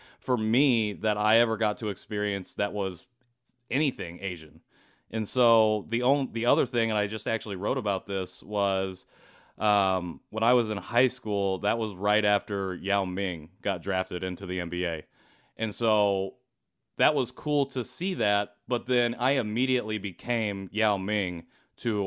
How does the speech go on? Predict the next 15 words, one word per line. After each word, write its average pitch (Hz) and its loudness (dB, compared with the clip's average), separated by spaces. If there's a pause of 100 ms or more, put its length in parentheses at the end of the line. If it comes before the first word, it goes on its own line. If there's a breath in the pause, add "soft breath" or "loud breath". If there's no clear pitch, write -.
all 113 6
the 107 0
other 101 0
people, 95 -4
you 104 -6
know, 101 -2
that 92 -2
played 92 -6
sports, 127 0
because 104 -8
I 101 0
played 98 -4
three 101 -4
different 90 -8
sports. 120 -2